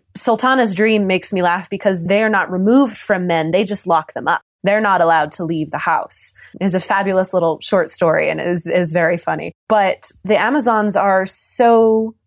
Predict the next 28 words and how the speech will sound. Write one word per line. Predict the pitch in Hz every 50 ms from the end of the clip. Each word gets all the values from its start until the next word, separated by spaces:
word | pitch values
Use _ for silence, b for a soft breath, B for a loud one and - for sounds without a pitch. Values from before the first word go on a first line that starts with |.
| _ -
complicated | - - 285 320 302 330 330 277 254 226 202 185 190
in | 190 180
that | 170 156 - -
way | 170 170
because | 170 - - - 233 226 208 190
they | 214 220 214
are | 208 196 196 190 190 185 185 185 185 _ _ _ _ -
violent | 180 180 202 190 196 196 196 202 196 214 220 - - - - - _
at | - 214 208 -
times, | - - - 185 170 175 175 214 254 277 277 269 - - _ _ _ -
but | - 226 220
they're | 220 208 208
not | 208 202 190 175 175 - - -
always | - 214 202 196 190 196 196 -
facetious. | - - 196 - - 180 190 - - 247 320 330 -
But | - 196 -
then | 180 175 165
again, | 160 160 151 151 165
it | 185 -
depends | - - - 175 160 175 180
on | 185 185
what | 175 175 175 - 185
you | 180
read. | 160 160 160 160 175 226 254 254 _ _
The | - 190 202
New | 196 190 190 190
fifty-two | 190 - - 202 - - 185 180 - - - 165 165 180 220
had | 226 - 175 156 156 160 165